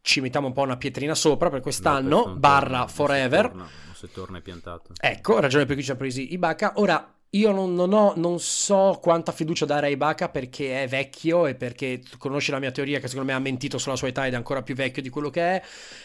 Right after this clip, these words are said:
Speaker 1: E, e poi è, insomma, e questo è quanto. Però è chiaro che un Ibaka al cento per cento in questo momento, non al tempo di due o tre anni fa di, di Toronto, per dire, cioè un lungo difensivamente comunque capace, che può allargare il campo sul perimetro,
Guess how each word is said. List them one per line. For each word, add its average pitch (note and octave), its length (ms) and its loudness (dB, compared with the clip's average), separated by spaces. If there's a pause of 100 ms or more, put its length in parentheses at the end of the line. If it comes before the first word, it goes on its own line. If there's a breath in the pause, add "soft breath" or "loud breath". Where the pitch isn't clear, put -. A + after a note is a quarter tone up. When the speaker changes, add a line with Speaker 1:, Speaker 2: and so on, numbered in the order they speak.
(140 loud breath)
Speaker 1:
E, D#3 400 2
e D3+ 100 2
poi D#3 480 2
è, B2+ 400 -2
insomma, G2+ 320 -14 (800)
e - 160 -18
questo D#3 280 -2
è - 40 -2
quanto. A#2+ 360 0
Però G#3 160 6
è A#3 40 4
chiaro A#3 240 2
che G3+ 140 2
un F#3 240 0
Ibaka E3+ 720 -2
al D3 380 0
cento G#3 400 0
per D3+ 180 -2
cento C3 600 -2
in B2 140 -8
questo B2+ 320 -4
momento, B2+ 480 2
non B2+ 180 -2
al A#2+ 160 -4
tempo A#2+ 460 -4
di A2 500 -8
due B2 200 -2
o A#2 40 -6
tre A#2+ 140 -6
anni A#2 120 -6
fa C3 100 -8
di, A#2+ 100 -2
di B2+ 100 -8
Toronto, C#3+ 480 2
per D#3+ 180 0
dire, F3+ 320 2 (320 loud breath)
cioè C3+ 320 4
un F3 160 2
lungo E3+ 540 4
difensivamente C3 840 -4
comunque F3 340 -4
capace, F3+ 560 2
che B2 160 -8
può C3 160 -2
allargare C3+ 400 -2
il C3 60 -8
campo C3+ 260 -4
sul B2+ 160 -6
perimetro, E3 560 0